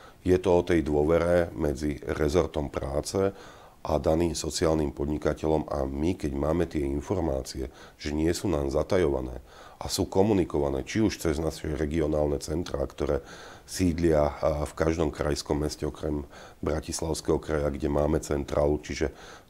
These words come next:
tá rieši ich prípady, ale v každom krajskom meste máme vytvorené, e, v podstate, e, štruktúry, ktoré sú pripravené komunikovať s nimi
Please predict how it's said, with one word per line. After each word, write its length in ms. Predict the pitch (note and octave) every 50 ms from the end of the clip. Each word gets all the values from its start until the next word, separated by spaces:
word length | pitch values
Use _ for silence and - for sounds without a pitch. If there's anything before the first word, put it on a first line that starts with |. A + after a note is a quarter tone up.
| - -
tá 240 | F2 D#2+ D#2+ D#2+ C#2+
rieši 560 | D2+ D2+ D#2 D2+ - - F2 D#2+ D#2 - -
ich 240 | - D#2 D#2+ - -
prípady, 640 | - - D#2 D#2 D2 - D2+ D#2 D#2 F2 F2+ F2+ - - - - - - - -
ale 160 | - E2+ E2+ D#2+
v 140 | - - -
každom 240 | F2+ F2 E2+ G2 E2+
krajskom 560 | D2+ E2+ D#2+ D#2+ D#2 - - - D#2+ D2+ D2+
meste 240 | D#2 D#2 - - E2+
máme 240 | D#2 D#2 D#2 D#2
vytvorené, 640 | D2 D2+ D#2 - - E2+ D#2 D2 D#2 D#2 D#2 D#2 D#2 D2+ D2+
e, 60 | C2 - - - - - - - - - _ _ - - - - F#2+ F2 D#2+
v 100 | D#2 -
podstate, 520 | - - D2+ - - - E2 D#2 - F#2 E2 D#2+
e, 40 | C#2+ - - - - - - - - -
štruktúry, 880 | F2 E2+ D#2+ - - - F2+ F2+ F2+ - - - F2 E2+ D#2+ E2 D#2+ -
ktoré 400 | - - E2+ D#2+ D2 D#2 D2+ -
sú 240 | - - - -
pripravené 720 | - D2+ D2+ E2 D#2 - D#2 D#2 D2+ D2+ D2 C#2+ C#2+ C2+ -
komunikovať 680 | - E2+ E2 F2 F2 E2 E2 D2+ - D2 D2 D2+ D2 -
s 80 | - -
nimi 240 | D2+ D2 C#2+ C2+